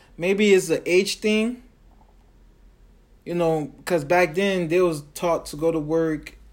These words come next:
X, Y, and Z, and build over long-term investments and pensions,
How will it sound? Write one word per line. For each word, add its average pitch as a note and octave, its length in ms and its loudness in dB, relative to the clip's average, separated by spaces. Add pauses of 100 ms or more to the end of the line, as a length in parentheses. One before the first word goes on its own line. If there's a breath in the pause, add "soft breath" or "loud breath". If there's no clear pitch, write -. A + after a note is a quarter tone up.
(200)
X, D#3+ 240 -4
Y, E3 160 -2
and D#3 120 -4
Z, D3+ 400 -8 (320 loud breath)
and C#3 640 -4
build E3+ 360 2
over D#3+ 420 -2
long-term D#3+ 800 -6
investments D#3 840 -8 (340 loud breath)
and D3 400 -6
pensions, D#3+ 920 -4